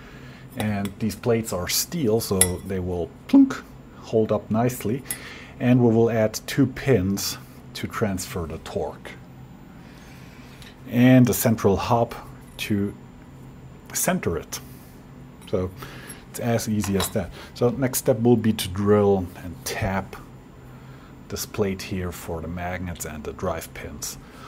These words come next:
Also, we have to drill this motor on, on the, on the, in the end of the shaft for an M five screw,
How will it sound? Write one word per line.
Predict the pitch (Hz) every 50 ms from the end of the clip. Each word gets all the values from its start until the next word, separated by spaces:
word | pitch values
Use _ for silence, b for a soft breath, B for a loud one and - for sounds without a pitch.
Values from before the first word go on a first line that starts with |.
| B B B B
Also, | - 123 123 127 - - 120
we | 107 107 107 92
have | 101 110 110 - - -
to | - - 113 98
drill | 85 98 98 107 117 113 110 104 104 107 107 - B B B B B B B B B B -
this | - - 95 - -
motor | 113 113 113 107 101 98 95 95 95 90 92 - -
on, | - 98 95 95 95 95 95 92
on | 87 95 92 92 87
the, | 82 - -
on | - 95 87 87
the, | 82 - -
in | 101 98 90 87
the | 92 87 85
end | 92 95 95 92
of | 87 80 -
the | - - 80 82 80 -
shaft | - - - - 117 101 90 87 92 - - - - - - B B B B B B B B B B B B
for | - - 98 90
an | 92
M | 92 95 98 92
five | - - - 85 80 -
screw, | - - - - - 104 92 85 76